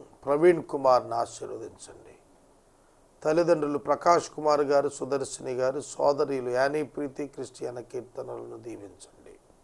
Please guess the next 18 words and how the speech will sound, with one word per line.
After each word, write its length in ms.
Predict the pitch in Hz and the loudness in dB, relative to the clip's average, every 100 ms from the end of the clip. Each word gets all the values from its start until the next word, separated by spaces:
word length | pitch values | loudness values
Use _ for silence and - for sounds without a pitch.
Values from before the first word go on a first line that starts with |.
| _ _ _ _ _ _ _ _ _ _ - | _ _ _ _ _ _ _ _ _ _ 6
నేటి 260 | 175 196 202 | 10 12 12
వాక్య 380 | 202 240 262 220 | 12 12 12 10
ధ్యానం 500 | 143 185 202 208 185 | 12 10 12 8 10
మాకు 260 | 180 143 | 8 6
దీవెనకరంగా 880 | 143 185 196 180 - 147 139 135 135 | 0 0 2 0 -2 -2 -2 2 2
ప్రసాదించండి. 1120 | 123 120 - - 120 107 101 - - - - - _ _ _ _ _ _ _ _ _ _ - | 0 -6 -2 0 0 0 -10 -10 -12 -12 -20 -20 _ _ _ _ _ _ _ _ _ _ -4
మా 140 | 123 127 | 2 2
రక్షకుడైన 680 | 135 - 151 131 123 117 | 2 -2 -4 -4 -6 -6
యేసు 340 | 117 131 - 131 | -4 -6 -6 -12
ప్రభు 400 | - 120 107 123 | -8 -10 -8 -10
పేరిట 420 | - 113 107 95 - | -10 -12 -12 -18 -10
ప్రార్థిస్తున్నాము 800 | 120 110 113 - - - 90 - - | -6 -6 -8 -18 -20 -18 -18 -20 -20
తండ్రి, 360 | - - - - _ _ _ - | -20 -20 -20 -20 _ _ _ -10
ఆమేన్. 420 | 110 101 - - _ _ _ _ _ _ _ _ _ _ _ _ _ _ _ _ _ _ _ _ _ _ _ _ - | -8 -8 -12 -20 _ _ _ _ _ _ _ _ _ _ _ _ _ _ _ _ _ _ _ _ _ _ _ _ 12
ప్రభువునందు 800 | 190 214 226 208 185 175 202 254 | 12 12 12 12 12 8 4 4
ప్రియ 460 | - 180 160 143 | 4 4 6 6
దేవుని 380 | 127 143 143 139 | 4 0 -2 -4
బిడ్డలారా, 640 | 123 127 113 - 127 - | -4 -4 -4 -2 0 0